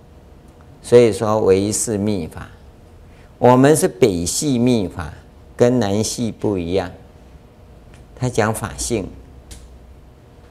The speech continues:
不是讲事，不讲转世成智。那，那这一点，你，你要先把这个区别弄清楚啊，啊。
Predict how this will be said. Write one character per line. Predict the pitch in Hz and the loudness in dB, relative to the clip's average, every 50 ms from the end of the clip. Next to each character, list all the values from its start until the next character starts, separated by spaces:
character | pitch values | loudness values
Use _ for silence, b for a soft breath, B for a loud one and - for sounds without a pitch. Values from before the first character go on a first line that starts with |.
| - - - - - - | -20 -20 -20 -20 -12 -6
不 | - 101 | -4 -2
是 | 101 - 143 135 101 | -2 -2 -2 -4 -4
讲 | - - - - - | -4 -6 -8 -8 -6
事， | - - - - 131 104 71 - - - - - - - - - - - - - - - - - - b b b b b b b - - - - - | -4 -2 -2 -2 -4 -6 -6 -8 -12 -20 -20 -20 -20 -20 -20 -20 -20 -20 -20 -20 -20 -20 -20 -20 -20 b b b b b b b -20 -20 -20 -8 0
不 | 135 135 | 0 0
讲 | - 117 92 90 87 | 0 0 -4 -4 -4
转 | - 90 64 - - | -6 -6 -8 -6 -6
世 | - - 113 101 87 | -6 -6 -6 -6 -8
成 | - 85 87 80 85 | -8 -10 -10 -12 -10
智。 | 85 - - - 87 - - - - - - - - - - - - - - - - - - - - - - - - | -10 -10 -10 -10 -10 -12 -12 -16 -20 -20 -20 -20 -20 -20 -20 -20 -20 -20 -20 -20 -20 -20 -20 -20 -20 -20 -20 -14 -6
那， | - 135 160 160 | -4 -2 -2 2
那 | 170 160 135 | 2 2 2
这 | - 156 156 151 | 6 6 6 6
一 | |
点， | 127 135 123 120 120 120 - - - - - - - - - - - - - - - | 8 6 6 6 4 2 -4 -8 -16 -20 -20 -20 -20 -20 -20 -20 -20 -20 -20 -14 -6
你， | 101 123 123 123 131 131 113 | -2 2 2 4 2 2 2
你 | 127 131 131 139 | 2 4 6 6
要 | 165 170 156 147 | 8 8 6 6
先 | 139 - - 160 156 | 4 4 4 2 4
把 | 131 123 - - | 4 2 0 0
这 | - - 131 | 0 0 4
个 | 139 131 117 - - - | 4 4 4 4 0 -6
区 | - - - 190 196 | -4 0 2 2 2
别 | - - 117 95 101 | 2 2 2 4 4
弄 | 117 135 131 120 | 4 2 2 2
清 | 113 - 123 113 117 | 0 0 0 0 0
楚 | - - - 71 | -2 -4 -8 -10
啊， | 73 - - - - - - - - - - - - - - - - - - - - - - - - | -10 -12 -14 -20 -20 -20 -20 -20 -20 -20 -20 -20 -20 -20 -20 -20 -20 -20 -20 -20 -20 -20 -20 -20 -20
啊。 | - - - | -18 -18 -18